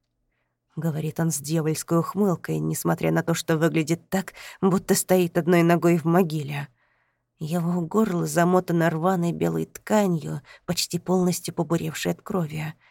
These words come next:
Вся грудь у него в крови, кровь стекает по рукам до кончиков пальцев. "Какого хрена ты здесь делаешь?" Он смеется, но смех переходит в кашель,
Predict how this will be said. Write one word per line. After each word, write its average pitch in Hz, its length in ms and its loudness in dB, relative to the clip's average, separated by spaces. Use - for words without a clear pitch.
Вся - 340 -6
грудь 165 460 -4
у - 20 4
него 160 300 0
в - 100 -14
крови, 170 580 2
кровь 190 320 2
стекает 175 560 0
по 180 100 0
рукам 185 420 2
до 170 100 0
кончиков 175 540 -4
пальцев. - 580 -6
"Какого 233 560 4
хрена 269 480 6
ты 277 140 6
здесь 233 260 6
делаешь?" 214 600 6
Он 202 200 -2
смеется, 196 1000 -4
но 175 200 4
смех 175 460 0
переходит 165 480 0
в - 160 -14
кашель, 180 500 2